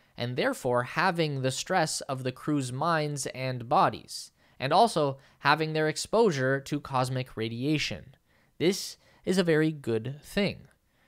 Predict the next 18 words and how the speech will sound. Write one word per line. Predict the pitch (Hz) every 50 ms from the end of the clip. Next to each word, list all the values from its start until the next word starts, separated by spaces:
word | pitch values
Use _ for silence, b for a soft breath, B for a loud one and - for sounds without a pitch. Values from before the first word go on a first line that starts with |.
| b b b b b _
Though | 151 180 208 196 175
it | - 185 180 175
does | 185 214 247 247 220
come | - - 202 196 196 190 175 160
with | 160 165 160 - - -
a | - 147
downside, | 139 131 107 101 85 - - - - - - - - -
and | - 156 151 151
that | 165 180 185 180
is | - 160 160 156 139 147 -
the | - 135 143 139
hydrogen | 135 131 - 127 120 120 117 123 117 120 123 117 113 113
fuel. | - - - - 98 87 - - - b b b b b b
For | - 160
this | 170 208 254 247
process | - - - 202 196 190 - 185 170 -
to | - -
work, | 120 110 113 117 120 - -